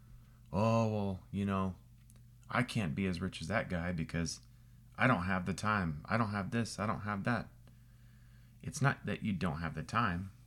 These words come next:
We all have the same twenty-four hours in a day. It's how you spend your day that makes, that makes you successful or not. We need to learn not to care about other people's opinions.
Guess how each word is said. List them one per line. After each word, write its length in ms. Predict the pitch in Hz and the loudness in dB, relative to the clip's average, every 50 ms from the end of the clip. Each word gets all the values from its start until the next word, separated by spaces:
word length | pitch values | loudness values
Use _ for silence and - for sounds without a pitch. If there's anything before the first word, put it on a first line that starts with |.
| - - | -8 -2
We 140 | 98 98 104 | 2 2 4
all 200 | 107 117 139 131 | 4 4 4 2
have 200 | 110 95 87 80 | 0 0 -2 -2
the 80 | 80 78 | -4 -4
same 220 | - - 82 78 | -4 -2 -2 -4
twenty-four 480 | - - - 87 80 73 - 78 78 73 | -2 -2 -2 -2 -2 -2 -4 -4 -2 -2
hours 200 | 73 76 73 82 | -2 -2 -4 -4
in 60 | 78 | -4
a 80 | 73 73 | -4 -4
day. 260 | 69 76 76 76 71 - - - - - - - - - - - - - - - - - - - - - - | -2 -2 -2 -2 -4 -8 -12 -20 -20 -20 -20 -20 -20 -20 -20 -20 -20 -20 -20 -20 -20 -20 -20 -20 -18 -12 -10
It's 140 | 95 87 - | -8 -6 -2
how 140 | - 101 110 | 2 2 4
you 180 | 127 120 104 | 4 2 0
spend 600 | 90 - - - - - - 95 110 110 92 78 - - - - | 0 -2 -4 -6 -4 -2 0 2 2 2 0 0 -4 -8 -6 -2
your 220 | 85 85 82 82 | 0 0 0 0
day 300 | 73 76 76 64 71 71 - - - - - - - - - - - - - - | 0 -2 -2 -2 -4 -6 -10 -14 -20 -20 -20 -20 -20 -20 -20 -20 -20 -20 -8 -4
that 180 | - - - - | -2 -2 -2 0
makes, 300 | 76 76 - - - - - - - - - - - - - - - - - - - - | -2 -4 -4 -6 -10 -12 -14 -20 -20 -20 -20 -20 -20 -20 -20 -20 -20 -20 -20 -20 -8 -2
that 160 | - 90 87 - | -2 0 2 2
makes 260 | 92 90 - - - | 0 0 0 -2 -2
you 80 | 90 | -2
successful 560 | 80 - 82 78 - - 82 - - - - 76 | -2 -2 -4 -6 -4 -6 -6 -6 -6 -6 -4 -2
or 160 | 73 71 73 | -2 -2 0
not. 240 | 73 73 71 - - - - - - - - - - - - - - - - - - - - - - - - - - - - - - - - - - - - - - - - - - - - - - - - - - - - - - - - - - - - - - - - - - - - - - - - | 0 0 -2 -2 -6 -12 -20 -20 -20 -20 -20 -20 -20 -20 -20 -20 -20 -20 -20 -20 -20 -20 -20 -20 -20 -20 -20 -20 -20 -20 -20 -20 -20 -20 -20 -20 -20 -20 -20 -20 -20 -20 -20 -20 -20 -20 -20 -20 -20 -20 -20 -20 -20 -20 -20 -20 -20 -20 -20 -20 -20 -20 -20 -20 -20 -20 -20 -20 -20 -20 -20 -20 -8 -2 2
We 80 | 90 | 2
need 240 | 92 98 117 120 - | 4 4 4 4 2
to 80 | - 104 | 0 -2
learn 260 | 92 92 92 95 95 | 2 2 2 2 4
not 220 | 90 87 87 - | 2 2 2 0
to 80 | - 85 | -4 -8
care 240 | - - 90 85 85 | -4 0 0 2 2
about 200 | 80 85 - - | 2 0 0 0
other 140 | 78 82 | -2 -2
people's 320 | - - 82 - - 76 - | -2 -2 -4 -4 -4 -6 -8
opinions. 560 | 73 - 76 71 69 69 71 - - - | -6 -6 -4 -4 -4 -4 -6 -8 -10 -16